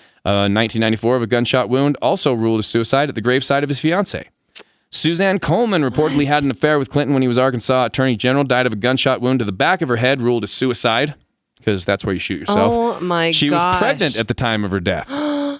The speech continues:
Speaker 2: Oh.
Speaker 1: Barbara Wise, Commerce Department staffer, worked closely with Ron Brown and John Huang, di-, cause of death unknown, but died twenty, July, died November twenty-ninth, nineteen ninety-six.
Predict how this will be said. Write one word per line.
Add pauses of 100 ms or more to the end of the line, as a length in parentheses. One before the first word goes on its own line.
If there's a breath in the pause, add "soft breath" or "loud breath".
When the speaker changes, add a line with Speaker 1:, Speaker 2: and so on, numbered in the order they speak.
(120)
Speaker 2:
Oh.
Speaker 1:
Barbara
Wise,
Commerce
Department
staffer,
worked
closely
with
Ron
Brown
and
John
Huang,
di-,
cause
of
death
unknown,
but
died
twenty, (120)
July, (160)
died
November
twenty-ninth,
nineteen
ninety-six.